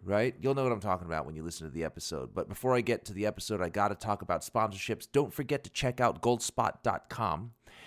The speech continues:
and use coupon code Roy at checkout for all your fountain pen needs and get that extra discount on most of the stuff on the Goldspot Pen Store. There are some exclusions.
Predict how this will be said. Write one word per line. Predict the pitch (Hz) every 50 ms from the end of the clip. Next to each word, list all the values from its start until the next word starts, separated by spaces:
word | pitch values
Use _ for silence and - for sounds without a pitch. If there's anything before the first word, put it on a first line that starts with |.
| - - -
and | - 113 117 120
use | 131 147 147 -
coupon | - - 175 175 - 156 151 147
code | 143 - 151 143 131 113
Roy | 104 117 120 120 110
at | 80 -
checkout | - - 123 117 - 98 85 71 - - - - _ _ -
for | - - 90
all | - - 104 127 143
your | 143 139
fountain | 135 131 110 95 107 110
pen | 110 107 101 98
needs | 90 85 82 82 76 -
and | - 92 95 92
get | 104 101 - -
that | 95 90
extra | 92 95 - - - 90
discount | 80 - 95 95 - - - 90 82 82 - -
on | - 80 80 76 76 76 76 78 76 60
most | - - 101 110 117 120 - -
of | 107
the | 95 92
stuff | - - - 92 85 85 - - -
on | 98 104 107 101
the | 92
Goldspot | 76 87 82 85 - - - - 78 64 -
Pen | - 95 80 82
Store. | - - - 120 110 101
There | 92 98 98 98
are | 95 98
some | - - 92 87
exclusions. | 85 - - - 143 143 143 135 117 127 113 117 120 110 - -